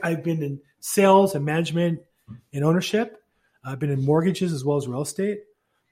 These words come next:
Uh, three years ago, I, I was in corporate, and I worked for two companies in a row where the owners were just liars. And like a lot of people in corporate, your job's dependent on the ownership of the company you work for. And I, I didn't want to, I didn't want that to happen. In fact, I,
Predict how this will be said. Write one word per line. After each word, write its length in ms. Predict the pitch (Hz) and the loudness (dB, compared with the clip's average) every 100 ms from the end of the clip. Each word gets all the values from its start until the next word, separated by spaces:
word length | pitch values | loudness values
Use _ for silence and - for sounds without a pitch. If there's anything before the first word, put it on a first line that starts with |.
| _ - - | _ -14 -6
Uh, 380 | 143 139 135 139 | -2 -2 -2 -4
three 300 | - 185 214 | -2 6 8
years 180 | 233 220 | 8 4
ago, 240 | 220 214 | 4 4
I, 180 | 160 165 - | 4 -2 -2
I 120 | 156 | -2
was 180 | 151 156 | -2 -2
in 200 | 156 - | -6 -8
corporate, 560 | - - 233 262 240 - - _ _ _ - | -6 2 2 4 0 -2 -18 _ _ _ -6
and 100 | 151 | -4
I 60 | |
worked 320 | 143 165 185 | 0 0 -2
for 140 | - 147 | -6 -8
two 200 | - 262 | -2 -2
companies 300 | - 190 170 | 0 -2 0
in 60 | |
a 40 | 160 | 0
row 140 | 165 | 2
where 160 | 170 147 | 0 -2
the 80 | 135 | -4
owners 340 | 147 175 170 | -4 -4 -6
were 60 | 127 | -10
just 420 | 147 143 - - _ _ _ _ _ _ _ _ - | -8 -10 -10 -20 _ _ _ _ _ _ _ _ -6
liars. 640 | 147 151 165 208 - - - _ _ _ - - - | 0 2 2 -4 -8 -12 -14 _ _ _ -16 -10 -2
And 220 | 160 160 | 0 0
like 120 | 151 | 0
a 40 | 160 | 0
lot 140 | 170 | 0
of 40 | |
people 220 | 185 180 165 | -2 -2 -4
in 60 | |
corporate, 500 | - 170 170 180 175 | -2 -4 -2 -6 -4
your 120 | 143 | -8
job's 280 | 135 156 151 | -6 -4 -6
dependent 320 | - 156 151 | -8 -6 -6
on 80 | 147 | -4
the 80 | 131 | -6
ownership 320 | 139 143 156 | -8 -8 -12
of 60 | 127 | -12
the 80 | 127 | -12
company 320 | 147 143 127 | -12 -10 -10
you 80 | 127 | -10
work 160 | 143 | -12
for. 320 | - 165 190 _ _ _ _ _ | -10 -12 -12 _ _ _ _ _
And 100 | 147 | -4
I, 220 | 147 147 151 151 | -2 -2 -4 -4
I 60 | |
didn't 220 | 151 165 196 | -2 0 2
want 140 | 202 | 0
to, 180 | 156 - | -2 -6
I 40 | |
didn't 180 | 160 196 | -2 0
want 140 | 202 | 0
that 60 | 190 | 0
to 40 | |
happen. 240 | 185 220 143 | 0 0 -2
In 40 | |
fact, 240 | - | -4
I, 40 | 170 | -4